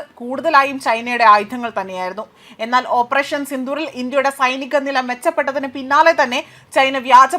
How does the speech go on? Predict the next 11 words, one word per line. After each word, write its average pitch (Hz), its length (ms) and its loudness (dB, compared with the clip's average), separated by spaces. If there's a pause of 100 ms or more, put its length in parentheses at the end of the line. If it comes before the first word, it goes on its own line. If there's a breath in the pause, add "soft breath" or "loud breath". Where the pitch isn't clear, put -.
പ്രചരണങ്ങൾ 277 480 -2 (220)
ആരംഭിക്കുകയും 233 640 2
ചെയ്തു. 190 200 -8 (540 soft breath)
ഇന്ത്യ 349 200 4 (120)
പാക് 392 240 8
സംഘർഷം 330 500 0
തങ്ങളുടെ 302 340 6 (140)
ആയുധങ്ങളുടെ 311 600 4 (280)
മേന്മ 294 400 2 (560)
അത് 240 160 0 (380)
ഉയർത്തിക്കാട്ടാനുള്ള 294 920 2